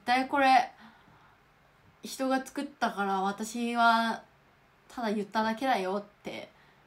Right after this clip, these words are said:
さ、言おうと思ったんですね。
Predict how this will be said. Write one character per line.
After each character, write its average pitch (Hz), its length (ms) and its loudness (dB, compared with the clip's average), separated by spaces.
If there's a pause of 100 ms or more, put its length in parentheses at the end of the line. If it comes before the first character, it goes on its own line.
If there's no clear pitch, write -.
(240)
さ、 165 300 -6
言 202 220 0
お 233 120 2
う 254 80 0
と 277 140 2
思 262 220 2
っ 262 80 -12
た 175 120 -4
ん 190 100 -4
で 180 60 -8
す - 180 -18
ね。 262 340 0